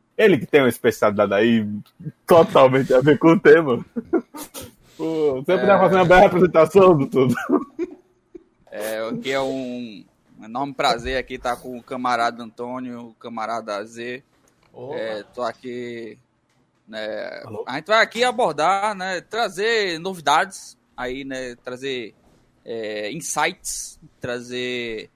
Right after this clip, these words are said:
Speaker 2: perspectivas, né, de como a gente pode explorar a atividade do proletariado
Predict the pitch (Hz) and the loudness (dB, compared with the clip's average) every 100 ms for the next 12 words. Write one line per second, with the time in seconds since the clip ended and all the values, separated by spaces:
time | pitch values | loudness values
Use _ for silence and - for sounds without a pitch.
0 | _ _ _ _ _ 220 240 254 240 - | _ _ _ _ _ 0 0 0 -4 -6
1 | 170 180 208 - - - 156 202 240 302 | -10 -8 -10 -12 -20 -14 -10 -10 -10 -8
2 | 277 285 254 233 - 208 190 190 - 143 | -6 -4 -4 -4 -6 -6 -6 -12 -6 -2
3 | 135 160 165 131 139 202 196 185 170 131 | 0 0 0 0 0 -2 -6 -10 -8 -2
4 | 135 139 - 123 156 269 - 202 196 175 | 0 0 -2 -10 -10 -12 -8 -4 -2 -2
5 | 135 170 160 135 165 | 0 -2 0 -2 -2